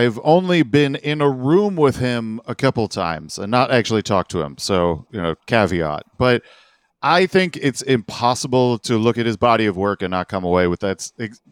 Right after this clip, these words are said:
basically exactly what you're saying. Grandiose narcissism to a T. Um, but I also think this is a little bit irresponsible on my part, so take this with a grain of salt. But I also think that there's a strain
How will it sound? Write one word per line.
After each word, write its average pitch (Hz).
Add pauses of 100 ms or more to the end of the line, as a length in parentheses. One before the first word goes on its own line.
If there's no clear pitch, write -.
basically 147
exactly 95
what 80
you're 85
saying. 73 (160)
Grandiose 151
narcissism 117
to 110
a 101
T. 90 (560)
Um, 123
but 151
I 165
also 208
think 175 (300)
this 226
is 277
a 208
little 175
bit 147
irresponsible 113
on 98
my 98
part, 87
so 95
take 135
this 123
with 117
a 113
grain 101
of 87
salt. 87 (120)
But 117 (360)
I 165
also 220
think 165
that 135
there's 127
a 117
strain 143